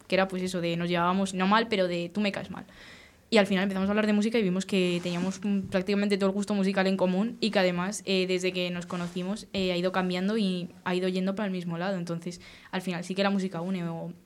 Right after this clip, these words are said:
yo, eh, conocí a una persona hace tiempo porque se me acercó a hablar por la camiseta que llevaba en ese grupo, que era de Nirvana, y me dijo, "Ah, ¿te gusta Nirvana?", tal.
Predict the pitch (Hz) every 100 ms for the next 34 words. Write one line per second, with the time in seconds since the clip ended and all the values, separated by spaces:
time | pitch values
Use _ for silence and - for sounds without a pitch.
0 | _ 202 185 180 185 - 185 175 170 165
1 | 170 - - - - - - - - 202
2 | 185 185 190 185 190 - 202 202 196 190
3 | 196 196 226 - 190 185 190 190 196 220
4 | - - 190 185 175 175 185 170 170 175
5 | 185 202 214 190 185 180 185 185 208 202
6 | 196 202 208 208 190 185 277 277 190 185
7 | 180 170 180 262 240 190 180 180 233 277
8 | 226 233 254 247 214 196